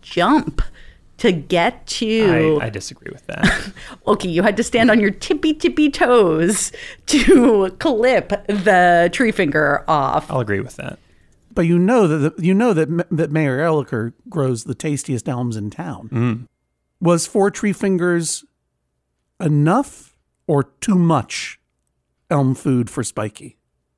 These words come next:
Speaker 2: It turned out to be too much because what we
Speaker 3: Mm-hmm.
Speaker 2: learned through,
Speaker 3: Thank you.
Speaker 2: uh, yet further internet research is that the reason I probably found, uh, Spiky is that he was in the wandering phase, uh, that these caterpillars go through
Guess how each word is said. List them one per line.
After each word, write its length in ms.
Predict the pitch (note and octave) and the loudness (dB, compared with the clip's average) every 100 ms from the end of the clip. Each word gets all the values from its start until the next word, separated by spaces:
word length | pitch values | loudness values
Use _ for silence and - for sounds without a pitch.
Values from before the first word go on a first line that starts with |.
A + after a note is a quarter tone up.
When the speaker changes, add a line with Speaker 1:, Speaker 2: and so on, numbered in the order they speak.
| _ | _
Speaker 2:
It 200 | D3+ - | -8 -8
turned 260 | - G#3+ F#3+ | -6 -4 0
out 220 | E3 D#3+ | -2 -4
to 80 | D#3 | -4
be 120 | B2+ | -6
too 220 | - C#3+ | -4 -2
much 400 | B2 A2+ A2+ - | 0 -2 -4 -12
because 840 | - - - F#3 E3+ C3 B2 A#2 - _ | -16 -18 -8 -2 -2 -2 -6 -10 -14 _
what 240 | - C3+ B2+ | -8 -4 -2
we 80 | B2 | 0
Speaker 3:
Mm-hmm. 100 | B2 | 2
Speaker 2:
learned 220 | A#2+ A2 | 2 0
through, 220 | A#2 A2+ A2+ | -4 -2 -2
Speaker 3:
Thank 20 | |
you. 140 | C3+ E3 | -4 -4
Speaker 2:
uh, 60 | C3+ | -4
yet 240 | C3 B2 | -2 -4
further 340 | - F3 D3+ | -2 -2 -2
internet 380 | A#2 A2 A2+ A2+ | -4 -2 -4 -4
research 460 | B2 G#2 G#2+ G#2+ - | -6 -6 -6 -6 -8
is 100 | G#2+ | -6
that 320 | G#2 G#2 - _ _ _ _ - | -4 -4 -6 _ _ _ _ -4
the 80 | |
reason 220 | C#3 D#3 E3 | 0 0 0
I 80 | |
probably 340 | C#3+ D3 C3 A2+ | -2 -2 -2 -4
found, 800 | - - C3 B2 A#2+ A2+ A2 C3 | -6 -6 -2 0 -2 -2 -6 -8
uh, 200 | A2+ G#2+ | -4 -2
Spiky 600 | G#2 - A2+ A2 A2+ A2 | -4 -6 -6 -6 -6 -6
is 120 | A2 | -4
that 160 | G#2+ A2 | -4 -4
he 80 | A#2 | -2
was 80 | A2+ | -2
in 100 | A2 | -2
the 80 | |
wandering 520 | G#2+ A2 A#2 A2+ G#2+ G#2 | -2 0 0 0 -2 -4
phase, 500 | - - - - - _ _ _ _ | -6 -8 -8 -10 -14 _ _ _ _
uh, 180 | - G#2 A2 | -4 -4 -4
that 180 | A2 A2+ | -6 -4
these 140 | G#2+ | -4
caterpillars 540 | - G#2+ G#2+ A2 G#2+ | -2 -4 -2 -4 -4
go 180 | G2+ G#2+ | -4 -4
through 580 | G#2 - G#2+ G2+ G#2 - | -6 -8 -6 -4 -6 -10